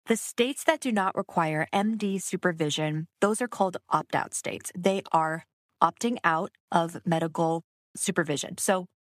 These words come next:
this really depends on where you live and also what facility you practice as well, 'cause your hospital could have a different type of practice there, even though the state that you live in is an opt-out state. So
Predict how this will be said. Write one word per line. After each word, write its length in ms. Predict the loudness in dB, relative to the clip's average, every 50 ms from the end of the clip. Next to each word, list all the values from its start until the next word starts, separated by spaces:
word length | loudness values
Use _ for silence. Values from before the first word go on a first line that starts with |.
| _ _ _ _ _ _ _ _ 0
this 240 | 0 0 0 0
really 180 | -2 0 0 0
depends 400 | -2 0 0 2 2 2 0 -2 0
on 260 | 0 0 0 0 -2 -4 -2
where 240 | 0 0 2 2 0
you 220 | 0 0 -2 -2
live 580 | -2 0 0 0 0 2 0 0 -2 -4 -8 -12 _ _ _ _ _ _ _ _
and 380 | -2 -2 0 0 0 0 -2 0
also 600 | 0 0 0 0 -2 0 0 2 2 2 0 -2 -4 -6 _ _ _ _ _ _ 0
what 160 | 0 0 2
facility 500 | 0 -2 -2 0 0 0 0 0 0 0
you 140 | 0 -2 -2
practice 800 | -4 -2 -2 -2 -2 -2 -4 -4 -6 -6 -4 -6 -8 -8 -10 -14 _ _ _ _ _ -6
as 240 | -4 -4 -4 -2 -2
well, 260 | -2 -2 -2 -2 -4 -4
'cause 180 | -4 -2 0
your 120 | 2 0 0
hospital 460 | 2 0 -2 -2 0 -2 -2 -2 -2
could 200 | -2 -4 -4 -4
have 640 | -4 -2 0 0 2 2 0 -2 -4 -8 -14 -18 -20 _ _ _ _ _ _ -4
a 140 | -2 -2 0
different 560 | 0 0 -2 0 0 0 -2 -2 -4 -10 -6
type 260 | -2 -2 -2 0 -2
of 120 | -4 -4 -2
practice 400 | -2 -2 -2 -2 -6 -8 -4 0
there, 260 | 0 2 2 0 -2
even 320 | -2 -4 -2 -2 0 0
though 100 | 0 -2
the 140 | -2 -4 -6
state 400 | -6 -4 -2 0 0 0 0 -2
that 120 | -2 -2
you 100 | -2 -2
live 180 | -2 0 0 0
in 160 | 0 -2 -2 -2 0
is 200 | 0 0 0 -2
an 200 | -2 -2 0 0
opt-out 400 | 2 0 0 0 0 -2 -2 -2
state. 340 | -6 -6 -6 -6 -8 -8 -12 -16 -18 _ _ _ _ _ _ _ _
So 420 | -4 0 0 2 2 0 -2 -6